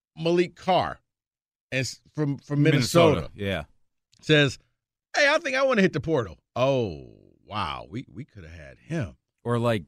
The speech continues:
Speaker 2: Cade Cunningham's like, "You know what? I did enjoy college. I'm not going pro, but I'm not gonna stay here 'cause they're going on probation."
Speaker 1: Right. So, yeah, I, I wanna, yeah, right. So, that great example. Cade Cunningham all of a sudden drops in the transfer portal.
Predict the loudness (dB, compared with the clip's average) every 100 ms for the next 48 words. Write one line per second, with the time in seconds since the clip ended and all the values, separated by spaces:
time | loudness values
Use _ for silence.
0 | _ -2 -2 -2 -2 0 0 -2 -4 -6
1 | -6 -4 -2 0 0 0 -2 0 -2 -4
2 | -4 -4 -2 -2 -2 -2 -2 -2 -4 -6
3 | -6 -4 -2 -2 -2 -4 -4 -4 -4 -4
4 | -8 -8 -6 -4 -6 -6 -8 -8 -4 -4
5 | -4 -6 -8 -8 -8 -10 -2 0 0 -2
6 | _ _ -2 2 2 2 0 0 0 0
7 | 0 -4 -2 0 2 2 -2 -4 -2 -2
8 | 2 2 2 0 -2 -4 -4 -2 -2 -8
9 | -10 -10 -10 -8 -6 -6 -8 -8 -4 -4
10 | -6 -10 -12 -10 -10 -12 -12 -10 -10